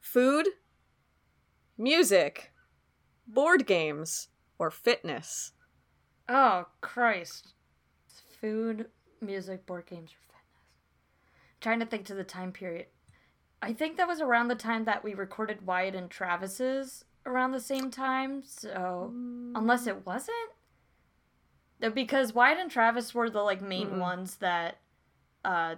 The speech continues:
Speaker 2: made their own songs during it, but
Speaker 1: Right,
Speaker 2: yeah.
Speaker 1: right. This wasn't an-,
Speaker 2: This
Speaker 1: Queer
Speaker 2: wasn't
Speaker 1: Anthems.
Speaker 2: Okay, this wasn't
Speaker 1: This
Speaker 2: Queer
Speaker 1: was,
Speaker 2: An-
Speaker 1: there were musical episodes in a, in a way.
Speaker 2: Okay, got it.
Speaker 1: Um,
Speaker 2: Um, I'm gonna say food.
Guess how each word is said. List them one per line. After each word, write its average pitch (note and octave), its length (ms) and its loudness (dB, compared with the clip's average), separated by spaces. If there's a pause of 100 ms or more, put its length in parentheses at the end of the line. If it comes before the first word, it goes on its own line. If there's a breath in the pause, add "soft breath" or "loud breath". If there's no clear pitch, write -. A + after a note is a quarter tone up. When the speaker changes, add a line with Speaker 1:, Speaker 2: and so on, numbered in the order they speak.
(100)
Speaker 2:
made G3+ 480 -4
their F#3+ 200 6
own F3 160 -2
songs E3+ 500 -4
during D3+ 320 -10
it, - 300 -12
but E3 340 -6 (360 soft breath)
Speaker 1:
Right, A3+ 500 8
Speaker 2:
yeah. A3+ 80 4
Speaker 1:
right. F#3 220 8
This G#3+ 160 2
wasn't A#3+ 300 6 (140)
an-, A3 120 8
Speaker 2:
This G3+ 100 0
Speaker 1:
Queer B3+ 140 8
Speaker 2:
wasn't A3+ 260 6
Speaker 1:
Anthems. D#3+ 320 0
Speaker 2:
Okay, G#3 280 2
this F#3+ 160 -6
wasn't A3 180 4
Speaker 1:
This G#3+ 80 -2
Speaker 2:
Queer G#3+ 120 6
Speaker 1:
was, A3+ 260 10
Speaker 2:
An- G#3 60 -12
Speaker 1:
there G#3+ 180 8
were A3+ 180 10
musical G#3+ 580 6
episodes E3 760 2
in E3+ 180 0
a, D#3 260 0
in E3 120 -2
a D#3 80 0
way. E3+ 360 2
Speaker 2:
Okay, A3 300 4
got F3 200 -2
it. E3+ 80 4
Speaker 1:
Um, F3+ 720 8
Speaker 2:
Um, G#3+ 280 4
I'm A#3+ 140 2
gonna F#4+ 120 -4
say E4+ 180 0
food. G#3 480 -4